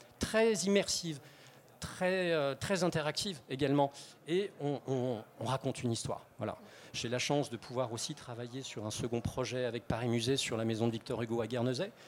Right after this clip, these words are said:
Donc là encore, on prévoit en début deux mille vingt-deux de faire la captation de, de, de cette maison splendide qui s'appelle Hauteville House, où a vécu Victor Hugo pendant une quinzaine d'années. Et on va raconter son histoire au travers d'une expérience qui sera visible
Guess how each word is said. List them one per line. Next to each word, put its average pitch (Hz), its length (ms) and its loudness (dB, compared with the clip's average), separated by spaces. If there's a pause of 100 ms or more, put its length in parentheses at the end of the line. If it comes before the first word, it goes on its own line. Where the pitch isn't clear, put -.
(100)
Donc - 180 -6
là 131 80 2
encore, 202 320 2
on 117 100 2
prévoit 135 520 2
en 113 260 2 (360)
début 123 220 -2
deux 127 100 2
mille 127 180 2
vingt-deux 131 340 0
de 123 80 -2
faire 117 200 -4
la 123 100 -4
captation 135 600 0
de, 117 200 2
de, 107 160 -4
de 110 200 -6
cette - 320 -4
maison 107 500 -2
splendide 151 440 -2
qui - 60 -6
s'appelle 117 300 0
Hauteville 120 260 -2
House, 170 320 2 (320)
où 113 80 0
a 113 60 2
vécu 117 500 -4
Victor 120 400 0
Hugo 127 220 2
pendant 107 240 -2
une 107 80 2
quinzaine 117 320 0
d'années. 151 260 2 (360)
Et 113 40 -2
on 117 60 2
va 120 100 0
raconter 160 540 -2
son 160 220 -2
histoire 143 380 -2
au 120 60 -4
travers 131 360 -2
d'une 117 160 -2
expérience 139 520 -2
qui - 80 -6
sera 123 220 -2
visible 135 500 0